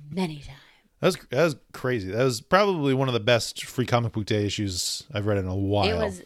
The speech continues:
Speaker 2: that was an insane, like,
Speaker 1: A lot of information for a lot
Speaker 2: drop.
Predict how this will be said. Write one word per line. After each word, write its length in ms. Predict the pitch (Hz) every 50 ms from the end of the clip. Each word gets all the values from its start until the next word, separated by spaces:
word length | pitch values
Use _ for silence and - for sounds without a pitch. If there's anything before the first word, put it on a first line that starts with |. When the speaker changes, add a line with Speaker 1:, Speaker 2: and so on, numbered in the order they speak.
| -
Speaker 2:
that 260 | 208 226 247 269 277
was 140 | 247 208 175
an 100 | 175 165
insane, 1040 | 156 143 151 147 - - - - 202 190 190 185 185 185 180 180 175 175 175 175 170 160
like, 380 | 143 139 139 135 131 _ - - -
Speaker 1:
A 60 | 117
lot 320 | 113 131 151 165 170 170
of 80 | 170 156
information 540 | 156 135 - 135 123 123 123 - - 117 107
for 120 | - 107
a 80 | 98 98
lot 260 | 101 107 113 117 117
Speaker 2:
drop. 360 | 117 101 - - - - -